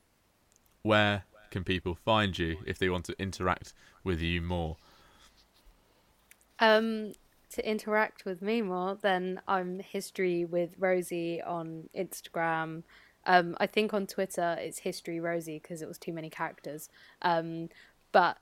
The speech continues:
Speaker 2: yeah, if anyone wants to, uh, talk to me, if you want to see the magazine,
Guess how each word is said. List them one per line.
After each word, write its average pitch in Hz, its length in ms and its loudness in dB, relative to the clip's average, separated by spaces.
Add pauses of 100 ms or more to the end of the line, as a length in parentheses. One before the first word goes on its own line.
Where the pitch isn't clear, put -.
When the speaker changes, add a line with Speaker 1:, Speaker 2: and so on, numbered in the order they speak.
Speaker 2:
yeah, 190 380 4
if 180 160 -2
anyone 175 320 0
wants - 320 -8
to, 160 400 -2
uh, 151 440 -2 (460)
talk - 260 -4
to - 100 -8
me, 170 360 -2
if 185 140 0
you 190 140 2
want 196 240 0 (100)
to 170 440 -2 (200)
see - 220 0
the 175 80 2
magazine, 165 840 -2